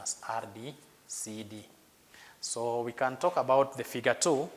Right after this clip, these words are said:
If you talk about figure two, the figure two, then of course K will now be,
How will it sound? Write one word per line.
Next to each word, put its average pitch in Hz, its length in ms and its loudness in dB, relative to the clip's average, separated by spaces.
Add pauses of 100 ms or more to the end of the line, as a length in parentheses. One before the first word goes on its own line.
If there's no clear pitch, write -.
(160)
If 117 140 -10
you - 80 -6
talk - 180 -8
about 123 280 -2
figure 104 320 -8
two, 123 280 -8 (600)
the 107 80 -10
figure 110 340 -6
two, 147 320 0 (320)
then 117 200 -2
of 110 120 -6
course 123 360 2
K 143 380 2 (140)
will 107 160 -12
now 120 180 0
be, 113 140 -8